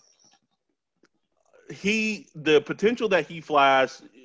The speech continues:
s-, so much in week w-, or sorry, his, his, as a rookie season, Minnesota Miracle aside, you know, was, like, the next showings of being a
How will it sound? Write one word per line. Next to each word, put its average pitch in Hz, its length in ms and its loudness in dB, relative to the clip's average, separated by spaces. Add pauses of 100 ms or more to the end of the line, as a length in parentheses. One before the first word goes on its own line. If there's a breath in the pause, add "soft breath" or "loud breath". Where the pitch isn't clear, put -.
(460)
s-, - 420 -20
so 147 220 0
much 139 440 0
in 120 160 -8
week 123 180 -8
w-, 120 180 -14
or 117 200 -2
sorry, 110 260 -2
his, 110 220 -12
his, 110 220 -10
as 110 100 -8
a 113 60 -10
rookie 139 260 -12
season, 110 540 -10 (1400 soft breath)
Minnesota 147 420 -2
Miracle 123 440 -2
aside, 101 540 -8 (760)
you 131 120 -8
know, 107 380 -8 (680)
was, 135 540 -2
like, 127 220 0
the 127 80 -4
next 131 560 -2
showings 123 420 -2
of 107 120 -10
being 117 320 -6
a 107 140 -6